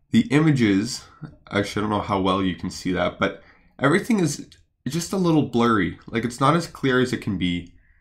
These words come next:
It doesn't look, like, I know the images look better in the sprite editor, but on the game, when we port it to a seven twenty thing, they don't look ideal. They look a bit weird.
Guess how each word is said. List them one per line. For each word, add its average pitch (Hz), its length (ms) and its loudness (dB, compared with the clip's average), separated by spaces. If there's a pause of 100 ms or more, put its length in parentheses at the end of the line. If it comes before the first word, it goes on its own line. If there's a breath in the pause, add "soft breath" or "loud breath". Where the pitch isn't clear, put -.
(320)
It - 240 -8
doesn't 127 280 0
look, 117 320 -2 (640)
like, - 280 -4
I 117 100 4
know 139 200 6
the 127 140 4
images 110 360 0
look 95 220 -2
better 95 420 2 (100)
in 98 80 -4
the 95 60 0
sprite 117 360 2
editor, 87 380 -4 (240 soft breath)
but 123 120 4
on 120 80 6
the 123 80 0
game, 147 320 4
when 120 160 0
we 104 140 -2
port 120 260 0
it - 200 -6
to 110 120 -2
a 95 60 0
seven 101 340 -2
twenty 95 260 -2
thing, 92 480 -4 (320)
they 113 120 4
don't 135 280 4
look 135 180 0
ideal. 92 600 -2
They 110 80 -2
look 120 240 0
a 139 40 0
bit 120 220 -4
weird. 82 300 -6